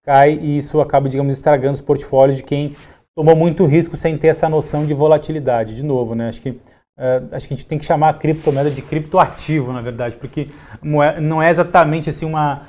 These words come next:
uma reserva de valor a, as criptomoedas, dada a volatilidade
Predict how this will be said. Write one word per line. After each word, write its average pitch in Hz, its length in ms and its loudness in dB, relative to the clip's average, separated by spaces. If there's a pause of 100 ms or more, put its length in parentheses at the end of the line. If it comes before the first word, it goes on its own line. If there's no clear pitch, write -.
(120)
uma 151 120 -2
reserva 147 520 4
de 147 120 -2
valor 139 500 4 (260)
a, 143 320 -8
as 135 120 -8
criptomoedas, 143 760 -2
dada 131 340 2
a 143 40 0
volatilidade 135 800 -4